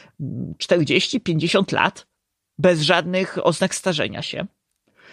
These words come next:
Zresztą też bardzo ważne, że u termitów w ogóle z tym starzeniem się jest bardzo dziwnie, bo one, mm, termit może nawet żyć, mm, w przypadku makrotermes cztery, pięć lat, a jednocześnie kluczowa rzecz, nie śpią, ponieważ termity nie śpią.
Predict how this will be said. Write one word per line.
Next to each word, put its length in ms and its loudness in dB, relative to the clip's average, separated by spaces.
Zresztą 420 2
też 180 4
bardzo 340 4
ważne, 400 0
że 160 0
u 100 -4
termitów 480 0
w 40 -2
ogóle 200 0
z 120 -10
tym 120 -4
starzeniem 500 0
się 120 -4
jest 160 -2
bardzo 320 4
dziwnie, 360 -2
bo 240 2
one, 380 2
mm, 180 -2
termit 420 2
może 220 2
nawet 240 2
żyć, 220 0
mm, 240 4
w 80 -18
przypadku 340 -2
makrotermes 640 2
cztery, 340 0
pięć 300 -2
lat, 360 -4
a 80 0
jednocześnie 580 0
kluczowa 520 2
rzecz, 180 0
nie 280 6
śpią, 380 -4
ponieważ 380 2
termity 420 2
nie 180 2
śpią. 320 -6